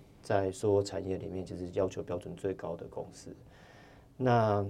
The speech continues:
他们其实都已经有投入在，呃，电子生产，就是E S O P，就是电子，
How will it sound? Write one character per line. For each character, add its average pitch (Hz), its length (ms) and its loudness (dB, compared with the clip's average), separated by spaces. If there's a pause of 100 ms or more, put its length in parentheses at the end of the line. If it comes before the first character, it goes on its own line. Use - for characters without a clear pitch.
他 131 120 0
们 123 100 4
其 101 100 -4
实 101 80 -2
都 107 200 6
已 - 20 2
经 98 260 0
有 90 320 2 (480)
投 98 160 4
入 101 140 4
在， 92 640 2
呃， 90 580 -8 (760)
电 117 100 8
子 104 100 2
生 101 160 0
产， 92 320 -6
就 - 80 -8
是 104 140 -6
E 101 100 8
S 98 140 2
O 92 100 4
P， 90 240 -4
就 87 140 -6
是 95 160 -4
电 92 260 2
子， 101 300 -6